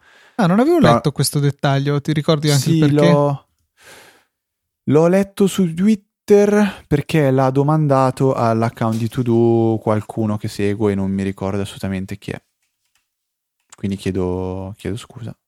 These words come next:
Speaker 2: ma
Speaker 1: Abbiamo
Speaker 2: non,
Speaker 1: un po' di
Speaker 2: non,
Speaker 1: informazioni
Speaker 2: non riesco
Speaker 1: parziali.
Speaker 2: neanche, vediamo se riesco a trovare il tweet, magari l'avevo salvato.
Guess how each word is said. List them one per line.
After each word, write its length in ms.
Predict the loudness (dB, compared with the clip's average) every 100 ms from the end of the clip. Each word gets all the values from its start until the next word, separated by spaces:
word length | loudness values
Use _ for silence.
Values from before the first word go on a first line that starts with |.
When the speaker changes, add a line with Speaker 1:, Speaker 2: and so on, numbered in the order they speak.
| _
Speaker 2:
ma 100 | -20 _ _ _ _ -4
Speaker 1:
Abbiamo 320 | 0 4 4
Speaker 2:
non, 140 | 4
Speaker 1:
un 40 | 2
po' 140 | 2
di 120 | 2
Speaker 2:
non, 60 | 0
Speaker 1:
informazioni 580 | 0 0 0 2 2 2
Speaker 2:
non 100 | 2
riesco 200 | 2 2
Speaker 1:
parziali. 180 | 0 -2
Speaker 2:
neanche, 180 | -4 -4
vediamo 220 | -2 -2
se 160 | -2
riesco 200 | -4 -4
a 40 | -6
trovare 360 | -2 -2 -2 -6
il 100 | -14
tweet, 380 | -8 -8 -8 -12
magari 320 | -10 -8 -6
l'avevo 260 | -6 -8
salvato. 920 | -10 -8 -8 -4 -4 -4 -6 -8 -10